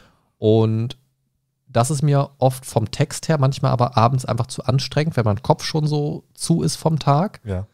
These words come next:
Speaker 1: Und dann überlege ich halt, ja, was könnte ich noch lesen, dieses oder jenes. Und, ne, und dann drehe ich mich wieder im Kreis und dann denke ich mir, ja gut, komm, ich drehe mich um, lass noch eine Folge irgendwie Hörspiel laufen und dann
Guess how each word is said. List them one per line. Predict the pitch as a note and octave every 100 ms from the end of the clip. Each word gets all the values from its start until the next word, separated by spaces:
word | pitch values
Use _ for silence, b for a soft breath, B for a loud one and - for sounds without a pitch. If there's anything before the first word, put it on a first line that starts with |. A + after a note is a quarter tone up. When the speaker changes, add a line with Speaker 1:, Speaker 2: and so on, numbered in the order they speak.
| _ _ _ _ _
Speaker 1:
Und | A#2
dann | A#2+ C3 C#3
überlege | A#2+ A#2+ A#2
ich | -
halt, | F#2+
ja, | G2
was | -
könnte | G#2+ G2
ich | -
noch | C#3+ C#3
lesen, | C3 A#2
dieses | A#2+ B2+ B2 -
oder | G#2+
jenes. | G2 G#2+ B2 B2+ B2+ B2+ B2+ -
Und, | A2 G#2 G#2 - - -
ne, | C3 E3+
und | C#3
dann | C3+ C3
drehe | B2 C3
ich | C3
mich | B2+
wieder | F#3 D#3
im | A#2
Kreis | - A#2 D3
und | C3+
dann | A#2
denke | A2
ich | G#2+
mir, |
ja |
gut, | F#2+ F#2+
komm, | - F#2
ich | -
drehe | - A#2
mich | A2 -
um, | B2 B2+ B B B B -
lass | A2 -
noch | G2+
eine | G#2
Folge | - A2+ G#2+
irgendwie | A2+ G#2+ G#2 G#2 G2
Hörspiel | A#2+ B2+ C3 A2+
laufen | A2+ B2 B2+ A#2
und | G#2+
dann | G#2 G#2 G#2